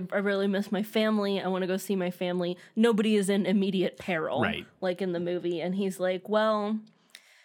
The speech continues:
Speaker 1: you can go, but if you don't come back in two months, something really bad is gonna happen."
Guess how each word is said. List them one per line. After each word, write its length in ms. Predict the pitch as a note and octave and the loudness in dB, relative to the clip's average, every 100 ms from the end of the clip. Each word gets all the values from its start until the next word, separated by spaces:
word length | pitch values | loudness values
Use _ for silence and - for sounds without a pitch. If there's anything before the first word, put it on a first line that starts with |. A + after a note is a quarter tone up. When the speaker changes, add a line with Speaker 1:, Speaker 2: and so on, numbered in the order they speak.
| _ _ | _ _
Speaker 1:
you 140 | G#3 G#3 | -4 0
can 180 | A#3 | 0
go, 640 | G3 B3+ A3+ F#3+ F#3 F3+ F#3 | 4 4 4 4 2 0 0
but 360 | F#3 F3+ F3 - | 0 2 0 0
if 240 | G3+ F#3 | -4 -2
you 120 | G#3+ | -2
don't 340 | G#3 G#3 G3 - | 0 0 -2 -6
come 260 | - G#3 | -4 -2
back 580 | G3+ F#3+ F#3 F3 F#3 - - - - | 0 2 2 0 -4 -12 -14 -16 -6
in 380 | G3 F3 E3+ - | -4 -2 -4 -6
two 260 | - G#3+ F#3 | -6 -2 0
months, 440 | F#3+ E3+ E3 E3+ | 0 -2 -4 -8
something 420 | - F3+ F#3 F#3 | -4 -4 -2 -2
really 240 | E3+ F3+ E3+ | -2 -2 -2
bad 320 | E3 D3+ A#2 | -2 -2 -4
is 140 | F3+ | -8
gonna 180 | - A#2+ | -12 -14
happen." 640 | D3+ - E3+ - C2+ G3+ | -14 -16 -16 -16 -12 -14